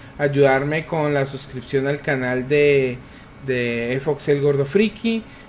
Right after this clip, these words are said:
de la suscripción al canal de Weekend Warrior,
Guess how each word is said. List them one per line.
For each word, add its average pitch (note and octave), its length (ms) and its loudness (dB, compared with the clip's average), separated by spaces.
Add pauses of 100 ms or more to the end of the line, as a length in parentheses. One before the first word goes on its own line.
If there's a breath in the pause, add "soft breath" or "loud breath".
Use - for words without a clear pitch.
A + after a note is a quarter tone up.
(100)
de C#3+ 80 -2
la C#3 140 2
suscripción C3+ 560 -6
al D3 140 -4
canal B2 420 -2
de B2 1120 0 (400)
Weekend D3+ 400 -2
Warrior, A3+ 420 6